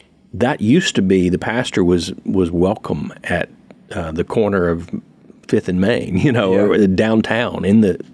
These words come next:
Speaker 1: public square." We don't necessarily have that voice anymore, and we gotta change. In order to reach a community, we gotta,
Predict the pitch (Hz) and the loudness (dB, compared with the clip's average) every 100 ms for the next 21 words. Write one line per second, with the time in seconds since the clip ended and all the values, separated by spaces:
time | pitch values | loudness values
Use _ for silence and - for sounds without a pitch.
0 | - - 107 98 - - 104 110 90 98 | -10 -6 -2 -2 -4 -2 0 0 -2 -8
1 | - - - - - - 87 95 131 180 | -16 -20 -20 -20 -18 -12 -8 0 2 2
2 | - - 117 110 92 78 95 110 - 82 | 0 -2 -2 0 -2 -2 -2 -2 -2 -6
3 | - - - - 95 101 117 98 - - | -6 -8 -10 -4 0 0 0 -2 -4 -2
4 | 107 104 92 - - 98 98 113 98 87 | 2 2 2 -2 -6 -2 2 2 0 -4
5 | 80 92 147 - - 82 80 80 82 - | 0 2 2 0 -4 -4 -4 -6 -4 -2
6 | 80 | -4